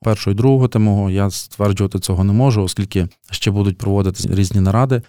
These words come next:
Що нам робити з третім Т М О, ми ще не знаємо. Я не кажу, що це є проблемна лікарня, але ми маємо десь на своєму рівні вирішити подальшу, так би мовити, якщо так говорити дуже грубо, долю,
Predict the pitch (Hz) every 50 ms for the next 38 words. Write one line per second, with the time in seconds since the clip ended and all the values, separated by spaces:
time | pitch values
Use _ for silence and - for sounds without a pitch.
0 | _ _ _ - - - 113 113 113 120 123 117 110 104 110 110 104 - 107 -
1 | - 113 110 - 110 110 101 110 117 117 107 101 104 - - 104 98 98 90 90
2 | - 76 73 67 73 95 120 135 135 - 135 131 110 - 107 - 120 113 107 -
3 | 113 107 123 147 156 156 147 143 139 131 - 127 120 120 123 123 131 143 147 -
4 | _ _ _ - 101 104 101 104 104 107 110 110 117 120 120 - - 107 117 120
5 | 117 113 113 113 110 107 104 101 98 95 90 - - 107 98 - - - - 104
6 | 101 98 - - 113 107 107 107 110 107 104 104 101 110 117 107 104 - 104 98
7 | - 107 101 98 95 - 110 107 107 110 110 101 - - 101 95 95 95 - _
8 | _ - 104 92 101 101 104 101 98 95 95 90 - 90 90 87 82 - - 92
9 | - 104 87 85 95 92 98 95 90 - 90 92 92 85 87 87 95 98 90 101
10 | 101 98 131 143 139 131 110